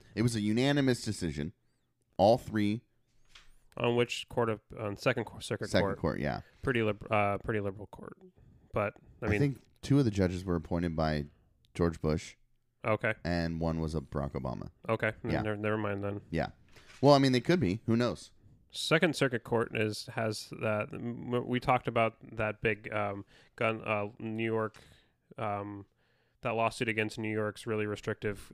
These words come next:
Speaker 2: uh, firearm legislation.
Speaker 1: Yeah.
Speaker 2: Second Circuit Court is gonna be overseeing that case too. So
Speaker 1: Oh.
Speaker 2: two pretty big cases.
Speaker 1: Well, the First Circuit Court ruled that it was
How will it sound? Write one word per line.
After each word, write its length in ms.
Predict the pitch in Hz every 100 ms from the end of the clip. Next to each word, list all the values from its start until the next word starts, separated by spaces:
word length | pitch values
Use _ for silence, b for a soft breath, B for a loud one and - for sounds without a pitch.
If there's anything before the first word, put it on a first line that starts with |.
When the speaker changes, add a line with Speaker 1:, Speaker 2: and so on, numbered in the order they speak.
| -
Speaker 2:
uh, 280 | 104 101 101 -
firearm 400 | - 110 117 123
legislation. 800 | 127 127 - - 131 - 139 135 -
Speaker 1:
Yeah. 200 | 98 73
Speaker 2:
Second 300 | 123 117 107
Circuit 300 | 107 - -
Court 220 | 110 104
is 80 | -
gonna 160 | 104
be 100 | 101
overseeing 440 | 101 98 - 101 101
that 180 | 98
case 240 | - 98 -
too. 200 | - 104
So 60 |
Speaker 1:
Oh. 720 | 85 82 82 82 78 73 71 -
Speaker 2:
two 160 | - 131
pretty 180 | 127 107
big 220 | 113 101 _
cases. 420 | - 110 - 101 - - _ _ _ -
Speaker 1:
Well, 100 | 101
the 100 | 101
First 320 | - 120 131
Circuit 320 | 107 85 87
Court 240 | - 80 73
ruled 280 | 78 76 78
that 120 | 80
it 60 | 78
was 400 | 76 73 -